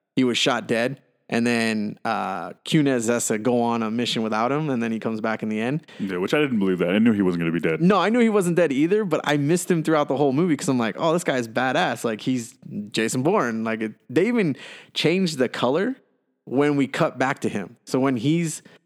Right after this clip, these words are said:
Speaker 1: fighting everybody, they kind of put this tint or, like, color correction on it to where it's more action-y,
Speaker 2: Mm-hmm.
Speaker 1: and then they cut back to the other characters, and it's all bright and colorful and, like, fun.
Speaker 2: <laughs>
Speaker 1: So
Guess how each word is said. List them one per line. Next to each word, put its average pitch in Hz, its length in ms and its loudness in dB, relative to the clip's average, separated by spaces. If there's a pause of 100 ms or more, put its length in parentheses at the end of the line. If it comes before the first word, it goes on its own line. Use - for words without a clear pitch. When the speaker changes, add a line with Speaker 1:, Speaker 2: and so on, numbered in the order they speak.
(140)
Speaker 1:
fighting 151 340 2
everybody, 175 520 0
they 123 140 0
kind 143 220 -2
of 123 80 -4
put - 140 -2
this 113 220 -2 (100)
tint 143 320 -2 (120)
or, 123 140 -2
like, 107 300 -4
color 131 220 0
correction 165 360 -2
on 175 100 0
it 180 140 -2 (240)
to 143 120 2
where 131 180 4
it's - 140 -6
more 127 280 2
action-y, 175 560 -2 (120)
Speaker 2:
Mm-hmm. 95 240 -12
Speaker 1:
and 131 120 2
then 135 100 2
they 127 80 0
cut 131 300 -2
back 139 260 -2
to 127 280 0
the 117 120 0
other 160 180 0
characters, 123 420 0
and 117 100 0
it's 110 80 0
all 123 120 2
bright 117 380 -2
and 120 80 -4
colorful 127 560 0
and, 117 120 -2
like, 107 160 -4
fun. 127 400 -2 (160)
Speaker 2:
<laughs> 135 140 -4
Speaker 1:
So 110 440 -2